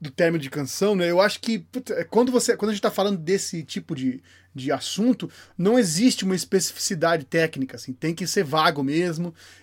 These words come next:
É, isso que você falou eu achei muito interessante, que é uma resposta corporal, né? É uma sensação corporal que você não consegue definir. E aí eu, eu, eu, eu me pergunto se, se não existe aí, porque pra mim existe isso, tá? Eu vou falar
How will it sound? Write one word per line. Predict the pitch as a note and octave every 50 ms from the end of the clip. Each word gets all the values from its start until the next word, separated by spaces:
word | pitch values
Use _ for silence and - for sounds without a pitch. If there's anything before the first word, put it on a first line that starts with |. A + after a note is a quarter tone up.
| - _ -
É, | D3 C#3+ C#3 C#3 C#3 C#3 C#3 C#3 C#3+ - -
isso | F3 E3 -
que | -
você | - G3+
falou | - E3+ D#3+ F3 F#3+
eu | F#3
achei | E3 - - F3+
muito | E3+ F#3 A#3+ C4+ B3
interessante, | F#3 - G3+ E3 D#3 - - F3+ G3+ G3+ -
que | - F#3+
é | F3
uma | F3 E3+
resposta | D#3 E3 - - F3+ F3 - - E3+
corporal, | - F3+ D#3+ - F#3 E3 C#3+ D3 E3+ E3+ D#3 D#3+ _ - - - _ _
né? | - C#3 D3+ F#3 G3 _ _ _ _ -
É | D3+
uma | D3 C#3 C3
sensação | - D#3 - D#3+ D3+ - F3 E3
corporal | - F3 D#3+ - D#3 D#3 D#3+
que | -
você | -
não | D#3+ D#3
consegue | D3 D3+ C3+ E3 D#3 D3+
definir. | D#3+ D3+ C3+ - C#3+ C3+ C#3+ F3 F#3 - _ - - - - - - - - _ - -
E | F3+ G3+
aí | G3+ F#3+ G3 G#3+ B3+
eu, | C#4+ C#4 B3+ G#3
eu, | G3 G3+ G#3+ G3+ F3+
eu, | G3 F#3+ F#3 F#3 F#3 F#3+ F#3
eu | F3+ E3
me | F3+
pergunto | F#3 - A#3 G#3 F3 E3+ A3+ B3+ -
se, | - - B3 A#3+ A3+ G3
se | - - G#3+
não | G3+ A3 A#3+ A#3+
existe | G#3+ E3 C#3+ E3+ A3+ A3+ - - G3
aí, | F3 G#3 A#3+
porque | - -
pra | F#3+ - A#3 G3+
mim | G3 G#3+ B3+ C#4
existe | A#3+ F#3+ F3 A3+ A3 - - G3+
isso, | E3+ D3+ C3 - -
tá? | -
Eu | C3+ C#3
vou | C#3+ C#3
falar | C3+ D3 D3 D#3 D#3